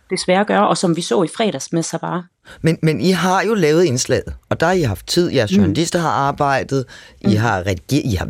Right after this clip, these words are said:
Speaker 2: vinklet, I har redigeret,
Speaker 1: Mm.
Speaker 2: I har så videre. Så I har jo ligesom haft taletid og, og sagt,
Speaker 1: Ja.
Speaker 2: "Nu er vores produkt færdigt, her er det."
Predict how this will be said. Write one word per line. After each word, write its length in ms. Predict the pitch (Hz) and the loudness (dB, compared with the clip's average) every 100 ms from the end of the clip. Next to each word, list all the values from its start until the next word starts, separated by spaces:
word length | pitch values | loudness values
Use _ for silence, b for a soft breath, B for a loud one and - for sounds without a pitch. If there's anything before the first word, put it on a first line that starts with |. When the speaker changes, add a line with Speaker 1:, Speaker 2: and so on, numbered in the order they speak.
| 87 | 0
Speaker 2:
vinklet, 440 | 131 160 160 143 | 2 2 0 0
I 40 | 107 | 0
har 120 | 101 | -2
redigeret, 760 | 80 - - 160 156 147 139 135 | -2 -8 -2 0 2 4 4 2
Speaker 1:
Mm. 60 | - | 0
Speaker 2:
I 40 | |
har 120 | 110 | -2
så 140 | - 127 | -4 -2
videre. 200 | 131 156 B B B | 0 0 B B B
Så 160 | 147 - | -2 2
I 100 | 196 | 2
har 280 | - 143 - | 2 0 0
jo 60 | |
ligesom 220 | 214 135 | 0 -2
haft 280 | 107 127 - | 0 -2 -2
taletid 460 | - 117 185 - 104 - _ _ _ | 0 0 0 -2 -6 -8 _ _ _
og, 140 | 123 139 | -2 0
og 100 | 131 | 0
sagt, 160 | 127 127 | 2 0
Speaker 1:
Ja. 60 | 151 | 2
Speaker 2:
"Nu 160 | 151 175 | 2 4
er 60 | 175 | 4
vores 240 | 139 123 | 2 0
produkt 340 | - 123 147 | -2 -2 -2
færdigt, 380 | - 127 131 151 - B B | 0 0 0 -4 -10 B B
her 240 | - 151 127 | -2 2 2
er 220 | 92 90 | 2 0
det." 160 | 104 | 0